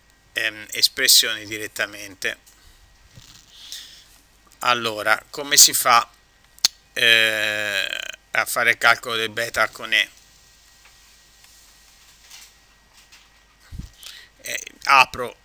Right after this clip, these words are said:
l'anello di reazione, per esempio qua, dove ho l'impedenza ingresso infinita, metto un generatore di ingresso e vedo alla fine del giro, no?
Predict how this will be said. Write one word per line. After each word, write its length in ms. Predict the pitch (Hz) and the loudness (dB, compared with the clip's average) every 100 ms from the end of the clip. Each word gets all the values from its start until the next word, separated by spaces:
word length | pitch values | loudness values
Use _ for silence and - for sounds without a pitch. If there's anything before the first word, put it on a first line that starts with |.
| _ | _
l'anello 540 | 120 123 117 113 113 110 | 0 2 2 2 -2 -6
di 120 | 113 | -2
reazione, 480 | 117 113 127 107 98 | 0 2 0 -2 -10
per 120 | 107 | -8
esempio 360 | 107 110 160 | -6 -6 -6
qua, 280 | 151 139 143 - | -2 6 8 6
dove 240 | 110 110 | -4 -10
ho 20 | |
l'impedenza 520 | 113 104 113 110 107 113 | -10 -4 0 2 2 2
ingresso 400 | 110 113 - 131 | 2 2 2 0
infinita, 680 | - 185 127 107 - 127 - - | -2 -6 -6 -6 -2 -4 -4 -8
metto 340 | 135 123 127 | 0 0 -2
un 100 | 120 | -8
generatore 380 | 120 120 117 139 | -4 -2 0 2
di 80 | 170 | 2
ingresso 560 | 156 107 104 - 127 - | 2 0 0 -2 -4 -6
e 120 | 147 | -4
vedo 600 | 117 113 110 131 139 - _ | -4 -4 -2 -2 -4 -8 _
alla 260 | - 120 113 | -4 -4 -4
fine 320 | - 131 113 | -8 -10 -12
del 220 | 107 107 98 | -12 -14 -8
giro, 580 | - 123 113 139 151 - | -8 -8 -8 -8 -10 -14
no? 220 | 117 131 | -16 -16